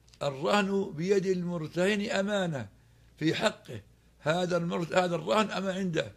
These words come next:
لا يتعب شيء ولا يستعمله إلا إن كان مما يأك-، مما يحتاج الأكل والشرب ك-، ك-، كرهن البهائم، قالوا يركب منها بقدر ما حلب لها وبقدر ما أطعمها،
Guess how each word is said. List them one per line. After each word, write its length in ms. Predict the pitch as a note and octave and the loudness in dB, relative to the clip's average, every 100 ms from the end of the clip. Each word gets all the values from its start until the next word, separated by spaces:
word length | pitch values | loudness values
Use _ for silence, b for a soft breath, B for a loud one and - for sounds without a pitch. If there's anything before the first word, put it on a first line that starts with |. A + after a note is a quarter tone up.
| b b b b - | b b b b -14
لا 340 | C3 E3 G#3 | 0 4 6
يتعب 300 | G3+ G3 - | 4 2 0
شيء 280 | F3+ F#3+ D3+ | 2 2 0
ولا 240 | E3+ D#3+ F#3 | -2 2 2
يستعمله 640 | F3 - F3 G3+ F#3+ B2 - b b F3+ | 2 4 2 2 0 -2 -8 b b -4
إلا 400 | G#3+ G#3+ G#3+ G#3 | 0 2 2 0
إن 80 | |
كان 460 | F3+ G#3+ G3+ F#3 E3+ | 2 4 4 2 0
مما 380 | F3+ F3 F3+ E3+ | -2 -2 -2 2
يأك-، 380 | F#3 G#3+ E3 D#3 | 2 2 -4 -8
مما 360 | E3 F#3 F3 | -4 -2 -2
يحتاج 440 | F3+ E3 - F#3+ F3+ | 0 -2 0 0 2
الأكل 240 | F#3+ E3+ | 0 0
والشرب 280 | E3+ - F#3+ | -2 0 0
ك-، 80 | F#3 | 0
ك-، 380 | F3 F3 E3 | 2 0 2
كرهن 320 | E3+ F3+ F#3 F3 | 0 2 2 0
البهائم، 640 | D#3+ E3+ G3 A3+ A3+ G3 - b b b | 2 4 4 4 0 -2 -12 b b b
قالوا 600 | F#3 G3+ G3 G3 F#3+ F#3 - - b b - | 2 4 4 2 2 0 -6 -20 b b -8
يركب 480 | D#3 G3+ G#3 G3+ F#3 | 2 4 4 2 2
منها 420 | F#3 F#3+ F#3 F#3 | 2 0 2 2
بقدر 480 | F3+ F#3 F#3+ F3 F#3 | 2 0 0 0 -2
ما 380 | F3+ F3 F3 - | -2 -2 -2 -2
حلب 340 | E3 F3+ F3 | -2 0 2
لها 520 | F3+ F3+ F3+ F3+ - - b b - | 4 6 6 4 -4 -8 b b -2
وبقدر 420 | D#3+ E3+ F3+ F3 | -2 2 0 0
ما 220 | F3+ F3 | -2 0
أطعمها، 720 | F3 C3+ E3+ F#3 F#3 F3+ F3+ | -2 0 -2 2 2 2 -2